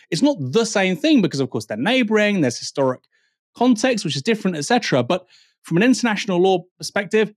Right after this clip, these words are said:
it is the exact same thing. It's the precise same thing. And it is extraordinary that the people flying Ukraine flags and so on, good for them. My wife has a pair of Ukraine socks somebody kindly bought for her. Great. Why do people care so much? Because what's happened is evil, and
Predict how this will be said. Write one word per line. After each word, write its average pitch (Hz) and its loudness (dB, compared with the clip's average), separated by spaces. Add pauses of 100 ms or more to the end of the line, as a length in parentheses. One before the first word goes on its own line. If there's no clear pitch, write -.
(100)
it 156 -2
is 175 0
the 196 4
exact 185 0
same 165 0
thing. 139 -2
It's 107 -10
the 139 -14
precise 170 -4
same 151 0
thing. 131 -2 (840)
And 151 0
it 175 2
is 170 2
extraordinary 175 2
that 139 -8
the 147 -18
people 180 0
flying 151 0
Ukraine 208 0
flags 196 0
and 170 -6
so 185 -4
on, 185 -6
good 196 2
for 175 0
them. 180 0 (340)
My 185 -4
wife 208 2
has 180 0
a 170 -2
pair 170 -2
of 160 -2
Ukraine 185 0
socks - -2 (320)
somebody 170 2
kindly 156 2
bought 143 0
for 127 -4
her. 120 -2 (400)
Great. 233 2 (640)
Why 196 2
do 254 2
people 220 2
care 254 2
so 151 0
much? 139 0
Because 143 -2
what's 196 0
happened 147 -2
is 131 0
evil, 185 4 (440)
and 151 2